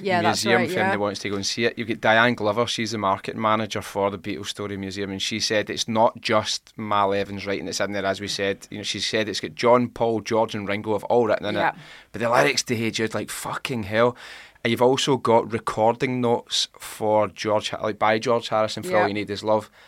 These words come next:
Speaker 2: and a number of other songs,
Speaker 1: And he's
Speaker 2: like
Speaker 1: got loads of doodles as well, and I think
Speaker 2: Yeah.
Speaker 1: they're a little bit psychedelic.
Speaker 2: Oh, yeah, that's
Speaker 1: So,
Speaker 2: just
Speaker 1: I know.
Speaker 2: insane.
Speaker 1: But I'm not allowed to touch it. Clumsy. Not
Speaker 2: Yeah.
Speaker 1: allowed to touch 'cause I'd drop it or rip a page. So I've just, like, I gave it to them and went,
Speaker 2: Yeah.
Speaker 1: "Please look after it," because I am clumsy. A D H D will probably
Speaker 2: I
Speaker 1: spill
Speaker 2: mean,
Speaker 1: a load of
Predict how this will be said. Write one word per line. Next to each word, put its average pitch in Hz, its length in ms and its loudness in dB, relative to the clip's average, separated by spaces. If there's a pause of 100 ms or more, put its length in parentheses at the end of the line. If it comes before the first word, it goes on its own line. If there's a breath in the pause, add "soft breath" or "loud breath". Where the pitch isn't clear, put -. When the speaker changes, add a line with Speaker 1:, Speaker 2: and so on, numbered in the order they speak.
(120)
Speaker 2:
and 104 120 -10
a 104 40 -4
number 101 220 -2
of 92 80 -2
other 101 180 2
songs, 110 240 -2
Speaker 1:
And 240 80 6
he's 247 60 4
Speaker 2:
like - 80 6
Speaker 1:
got 254 60 8
loads 254 180 8
of 202 80 -4
doodles 226 380 0
as 180 100 -8
well, 196 220 2
and 185 80 0
I 175 40 0
think 202 100 0
Speaker 2:
Yeah. 208 140 4
Speaker 1:
they're 185 120 4
a - 20 0
little 185 140 0
bit 180 160 -2
psychedelic. 170 680 0
Speaker 2:
Oh, 147 80 -2
yeah, 151 200 0
that's 160 120 0
Speaker 1:
So, 208 60 4
Speaker 2:
just 196 200 2
Speaker 1:
I 202 60 4
know. 269 220 8
Speaker 2:
insane. 208 200 0 (140)
Speaker 1:
But 208 140 10
I'm 294 160 12
not 277 100 12
allowed 220 140 12
to - 80 -2
touch - 240 -2
it. 165 200 2 (180)
Clumsy. 185 500 2 (120)
Not 190 120 2
Speaker 2:
Yeah. 185 60 6
Speaker 1:
allowed 190 180 8
to - 80 -6
touch 208 220 2
'cause 190 100 -4
I'd 170 140 4
drop 208 260 4
it 180 220 2 (340 loud breath)
or 180 240 2
rip 185 260 -2
a 165 40 -8
page. 180 420 2
So 180 180 4
I've 185 180 8
just, - 160 -8
like, 180 180 4
I 175 60 -2
gave 190 260 2
it 170 60 -8
to - 80 -6
them 185 100 -4
and 196 60 0
went, 185 140 2
Speaker 2:
Yeah. - 80 -8
Speaker 1:
"Please 175 220 -4
look 170 140 -8
after 175 260 -2
it," 139 80 -6
because 165 240 -10
I 165 120 0
am 165 300 -4
clumsy. 175 380 -6
A 175 100 -2
D 170 100 -2
H 147 140 -2
D 170 160 -6
will 165 60 -6
probably 165 320 -10
Speaker 2:
I - 40 -2
Speaker 1:
spill 165 280 -4
Speaker 2:
mean, - 100 -14 (140 soft breath)
Speaker 1:
a 170 80 -6
load 170 180 -4
of 170 100 -8